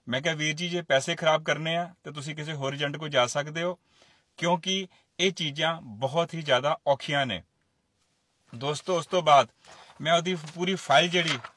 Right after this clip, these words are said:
ਕੱਢ ਕੇ ਵੇਖੀ ਤੇ ਮੈਨੂੰ ਪੁੱਛਿਆ, "ਵੀਰੇ, ਤੂੰ ਕਿਹੜੇ ਇਲਾਕੇ ਤੋਂ ਹੈ?" ਉਹ ਕਹਿੰਦਾ, "ਜੀ, ਮੈਂ ਹੈਗਾ ਅੰਮ੍ਰਿਤਸਰ ਤੋਂ ਤੇ ਮੈਂ ਕਦੀ ਚੰਡੀਗੜ੍ਹ ਵੀ ਨਹੀਂ ਗਿਆ।"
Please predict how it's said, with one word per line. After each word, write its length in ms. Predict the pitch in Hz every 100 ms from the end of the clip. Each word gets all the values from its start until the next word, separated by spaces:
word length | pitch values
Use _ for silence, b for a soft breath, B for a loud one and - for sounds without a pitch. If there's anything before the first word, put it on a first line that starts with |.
| _
ਕੱਢ 200 | 147 160
ਕੇ 140 | 175 180
ਵੇਖੀ 400 | 120 - 170 180 b b b _
ਤੇ 60 | 151
ਮੈਨੂੰ 260 | 151 180
ਪੁੱਛਿਆ, 300 | 160 139 165
"ਵੀਰੇ, 320 | 151 139 160 190 _ _
ਤੂੰ 100 | 160
ਕਿਹੜੇ 220 | - 170
ਇਲਾਕੇ 340 | 208 170 - 147
ਤੋਂ 180 | 143
ਹੈ?" 160 | 127 120 _ -
ਉਹ 80 | 135
ਕਹਿੰਦਾ, 260 | 143 147
"ਜੀ, 140 | 160 165
ਮੈਂ 240 | 135 139
ਹੈਗਾ 320 | 143 135 135 -
ਅੰਮ੍ਰਿਤਸਰ 480 | 147 147 139 - 123
ਤੋਂ 240 | - 101 98 _ _ _ _ _ _ -
ਤੇ 140 | 156
ਮੈਂ 260 | 151 143 165
ਕਦੀ 220 | 175 180
ਚੰਡੀਗੜ੍ਹ 520 | 165 143 151 143 143
ਵੀ 120 | 165
ਨਹੀਂ 140 | 180 160
ਗਿਆ।" 240 | 113 85